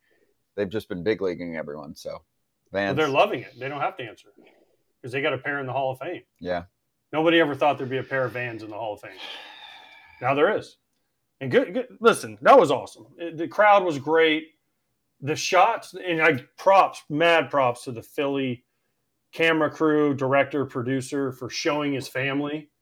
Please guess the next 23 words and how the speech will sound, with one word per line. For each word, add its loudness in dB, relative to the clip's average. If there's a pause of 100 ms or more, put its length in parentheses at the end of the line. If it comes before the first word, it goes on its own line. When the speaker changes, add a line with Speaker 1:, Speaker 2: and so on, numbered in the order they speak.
(440)
Speaker 2:
And -6
they -2
got 0
the, -4
they 0
were, 4
like, 2
praying 6
when 2
he 0
got 4
down 2
to -2
the -4
last 2
out. 4 (260)
They -8
were 0
like, -4
"Please, -14
just," -20
you -2
could 0